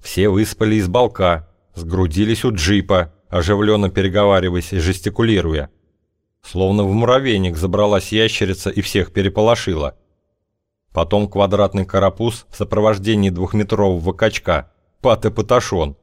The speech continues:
пошёл навстречу милиционеру. Посреди вырубки они сошлись и остановились. Вовец видел в бинокль,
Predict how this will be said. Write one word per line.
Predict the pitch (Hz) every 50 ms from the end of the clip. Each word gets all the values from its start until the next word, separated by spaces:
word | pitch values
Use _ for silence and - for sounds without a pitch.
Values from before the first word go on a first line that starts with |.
| _ _ _
пошёл | - 95 80 - - 98 101
навстречу | 104 101 90 - - 85 87 87 85 - 95
милиционеру. | 95 98 95 101 95 - - 117 113 107 95 87 80 78 76 - _ _ _ _ _ _ _ _ _ _
Посреди | - 90 - - 87 87 80 85 98 95
вырубки | 92 104 107 123 117 120 - -
они | 101 82 78 85 90 90
сошлись | - 87 85 - - 92 95 - -
и | 90
остановились. | 85 - - - 104 107 107 90 80 71 69 67 - - _ _ _ _ _ _ _ _ _ _ _ _ _ _ _ _ _ -
Вовец | 76 76 78 95 107 110 107 -
видел | 131 143 117 92 95 92
в | 82 80
бинокль, | 78 92 92 107 117 120 117 - 95 80